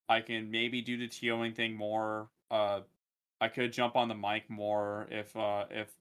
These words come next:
more accessible opportunities are presented to me. I could go back to just being a competitor. I mean, just,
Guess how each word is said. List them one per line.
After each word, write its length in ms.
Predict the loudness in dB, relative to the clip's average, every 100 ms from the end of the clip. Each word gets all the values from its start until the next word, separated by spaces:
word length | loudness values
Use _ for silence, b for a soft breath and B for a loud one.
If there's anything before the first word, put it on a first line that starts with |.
| _
more 240 | -2 -2
accessible 420 | 0 -2 -4 0
opportunities 440 | 0 0 -6 -10 -10
are 80 | -12
presented 360 | -4 -2 -2
to 100 | -4
me. 300 | -6 -6 -8 -14 _ _ _ _ _
I 120 | 0 0
could 240 | 0 0
go 100 | 2
back 200 | 4 2
to 80 | 0
just 220 | -6 -4
being 200 | -2 -2
a 40 | -4
competitor. 640 | -6 0 2 2 0 0
I 80 | 0
mean, 220 | -2 -2
just, 340 | -4 -8 -10